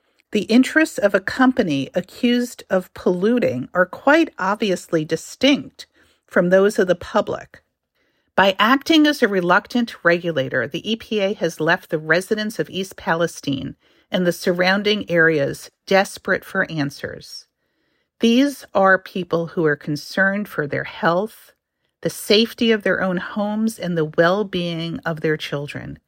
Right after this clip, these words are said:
They deserve better. The E P A needs to take two actions now. First, it needs to conduct comprehensive environmental testing for dioxins in and around East Palestine.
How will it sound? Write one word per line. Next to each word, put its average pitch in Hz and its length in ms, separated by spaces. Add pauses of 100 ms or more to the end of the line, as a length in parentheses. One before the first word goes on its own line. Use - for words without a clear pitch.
(520)
They 185 380
deserve 160 760
better. 127 540 (880)
The 185 180
E 247 120
P 254 280
A 214 60
needs 190 300
to 175 80
take - 260
two 285 440
actions 190 600
now. 151 400 (280)
First, 254 500
it - 100
needs 190 220
to 196 120
conduct 175 600
comprehensive 214 920
environmental 170 640
testing 165 600 (400)
for 165 180
dioxins 165 1040 (100)
in 202 200
and 220 120
around 175 500
East 170 280
Palestine. - 800